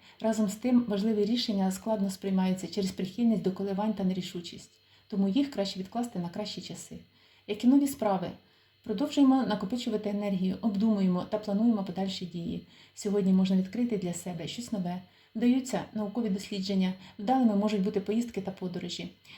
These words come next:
Добре сьогодні ділитись, допомагати, жертвувати, бо день буде схиляти до жадібності. Хвороба, що може початись у цей день, нескладна та швидко проходить. Сни, що насняться під ранок, до радості.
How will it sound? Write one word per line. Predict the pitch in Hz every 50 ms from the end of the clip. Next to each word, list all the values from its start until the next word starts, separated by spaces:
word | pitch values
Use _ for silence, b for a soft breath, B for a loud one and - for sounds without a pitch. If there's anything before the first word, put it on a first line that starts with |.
| B B -
Добре | 233 277 247 254 254
сьогодні | 240 - 208 220 240 233 220 214
ділитись, | 190 202 196 196 202 202 196 208 190 - - -
допомагати, | 220 247 - 247 233 214 185 185 190 190 190 - - - -
жертвувати, | 202 190 233 226 196 - 208 190 190 190 190 - 185 185 185 B B B B B B
бо | 202 240
день | - 262 240 226
буде | 208 180 190
схиляти | - - 208 196 190 185 185 202 196
до | 190 220
жадібності. | 196 196 175 170 180 - 190 190 - - - - - - B B B B B B B
Хвороба, | _ - 277 285 302 262 269
що | 247 - 262
може | 262 254 269
початись | 254 262 240 - 254 247 254 233 -
у | 247
цей | 240 - 247 233
день, | 233 262 269 240
нескладна | 220 - - - 220 208 196 240 233 214 208 -
та | 196
швидко | 190 - - 208 - - 196
проходить. | - 196 190 - - 190 180 - - - - b b b b b
Сни, | - - 233 233 277 285
що | - 294 247
насняться | 233 233 - 220 208 202 - 214 202
під | - 190 185 190
ранок, | 196 196 190 175 185 - - - _ -
до | 220 - 233
радості. | 175 151 170 175 - - - - - -